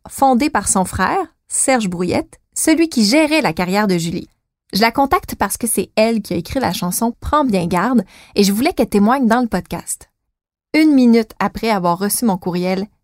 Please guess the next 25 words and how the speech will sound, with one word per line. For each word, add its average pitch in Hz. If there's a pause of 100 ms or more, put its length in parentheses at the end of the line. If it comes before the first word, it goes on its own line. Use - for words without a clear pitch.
(160)
Isabelle 220
m'appelle. 175 (1000)
Elle 190
m'explique 240
qu'elle 233
préfère 294
habituellement 208
être 208
dans 170
l'ombre, 196 (320)
mais 185
qu'elle 180
est 175
prête -
à -
participer - (400)
uniquement 277
si 190
Julie 196
Masse 196
aussi 240
embarquait 185
dans 190
le 165
projet. -